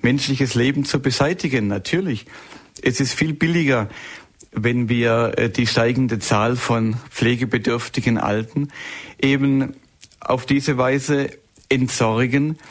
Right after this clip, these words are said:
dass man, wie, wie es dann heißt, ja, das Leiden verkürzt. Das ist sehr nützlich und es gibt viele gute Gründe,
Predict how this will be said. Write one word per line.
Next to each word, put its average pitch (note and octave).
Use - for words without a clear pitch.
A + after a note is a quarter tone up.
dass B2
man, C3
wie, B2+
wie C3
es C3
dann B2+
heißt, B2+
ja, A#2
das -
Leiden B2+
verkürzt. -
Das -
ist C3
sehr D3
nützlich D3
und B2
es B2
gibt C3
viele D3+
gute D#3
Gründe, D3+